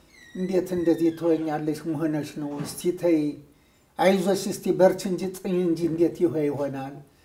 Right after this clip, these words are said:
ይሄን ያህል ዘመን ኑሮ ሲመጣ ደስታ በደስታ መቀበል ሲገባሽ እንደዚህ ትሆኛለሽ" ብለው አጽናኗት። መጡ፣ ተገናኙ። ብዙ ለውጥ ምን እንግዲህ የኛ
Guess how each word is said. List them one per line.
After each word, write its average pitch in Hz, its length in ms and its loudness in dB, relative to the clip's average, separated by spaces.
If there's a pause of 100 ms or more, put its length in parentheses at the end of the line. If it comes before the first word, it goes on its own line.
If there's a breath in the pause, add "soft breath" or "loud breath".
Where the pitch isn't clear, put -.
(420 soft breath)
ይሄን 208 260 -2
ያህል 208 280 -2
ዘመን 226 380 4
ኑሮ 240 320 4
ሲመጣ 240 560 0
ደስታ 240 420 -2 (480)
በደስታ 226 640 0
መቀበል 226 460 -2
ሲገባሽ 247 720 -4 (720 soft breath)
እንደዚህ 254 480 4
ትሆኛለሽ" 233 640 2
ብለው 190 240 2
አጽናኗት። 175 840 2 (1160)
መጡ፣ 175 520 2
ተገናኙ። 160 600 2 (300)
ብዙ 175 400 2
ለውጥ 170 420 8
ምን 165 220 0 (1160)
እንግዲህ 180 400 0
የኛ 175 320 8